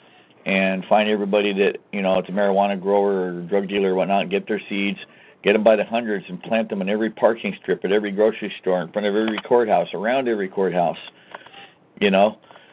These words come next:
and, uh, just make it so that marijuana is just like an abundant weed that grows everywhere. And, you know, it's, it's a gift from God. And, and the Bible says, "Eat the seed, which is the meat."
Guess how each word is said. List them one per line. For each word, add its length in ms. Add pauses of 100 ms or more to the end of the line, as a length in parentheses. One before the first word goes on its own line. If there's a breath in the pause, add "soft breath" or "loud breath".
(180 loud breath)
and, 320
uh, 220 (1040 loud breath)
just 180
make 220
it 100 (120)
so 160
that 200 (240)
marijuana 640
is 60
just 260
like 320
an 140
abundant 440
weed 280
that 80
grows 320
everywhere. 560 (200)
And, 440
you 80
know, 140
it's, 120 (200)
it's 160
a 40
gift 300
from 160
God. 340 (160)
And, 160
and 160
the 40
Bible 380
says, 280 (120)
"Eat 200
the 160
seed, 240
which 180
is 120
the 80
meat." 260